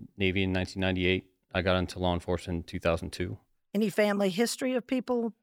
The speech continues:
Speaker 1: My
Speaker 2: being
Speaker 1: fa-,
Speaker 2: in law
Speaker 1: my
Speaker 2: enforcement?
Speaker 1: father. My
Speaker 2: Ah.
Speaker 1: father's a retired law enforcement officer out of, he started in Ohio. He finished up his career down in Florida.
Speaker 2: Okay.
Speaker 1: Um, that was also my Florida tie.
Speaker 2: Mm-hmm.
Speaker 1: Um, so yeah, that was, uh, you know, I was the first, well, my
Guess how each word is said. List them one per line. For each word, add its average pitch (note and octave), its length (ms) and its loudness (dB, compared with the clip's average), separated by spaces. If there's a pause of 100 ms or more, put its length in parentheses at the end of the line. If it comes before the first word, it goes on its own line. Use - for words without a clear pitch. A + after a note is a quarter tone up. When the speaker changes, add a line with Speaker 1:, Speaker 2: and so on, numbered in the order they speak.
(100)
Speaker 1:
My G#2 120 6
Speaker 2:
being G#3+ 100 2
Speaker 1:
fa-, A3+ 60 6
Speaker 2:
in G#3+ 140 0
law A3 100 -2
Speaker 1:
my D#3 60 4
Speaker 2:
enforcement? F#2+ 80 2
Speaker 1:
father. G#2+ 420 4
My G#2 60 2
Speaker 2:
Ah. - 20 -4
Speaker 1:
father's G2+ 420 4
a F#2+ 240 4
retired F#2+ 380 2
law F#2+ 120 2
enforcement F#2+ 440 0
officer F#2+ 280 0
out F#2+ 140 4
of, - 340 -8
he G#2+ 120 2
started G2 340 6
in G2+ 60 6
Ohio. F#2+ 480 4 (500)
He F#2 100 -2
finished F#2 340 -2
up F#2 120 0
his F#2+ 120 -4
career F#2 280 0
down F2+ 220 2
in F2 60 -2
Florida. F2 400 0 (240)
Speaker 2:
Okay. G#3 380 -8 (380)
Speaker 1:
Um, F2 320 0
that F#2 100 4
was F2 120 2
also F2 220 2
my F2 120 2
Florida F2 300 0
tie. E2+ 280 0 (260)
Speaker 2:
Mm-hmm. E3+ 480 -4
Speaker 1:
Um, F2 460 4 (540)
so F#2+ 420 2 (300)
yeah, F2+ 160 2
that G2 120 4
was, F2 400 0 (180)
uh, F2 100 -6
you F#2+ 300 -16
know, F2+ 140 4
I G2 40 6
was F#2+ 180 2
the - 80 -10
first, G2+ 400 2
well, F2+ 360 2
my G2 120 -4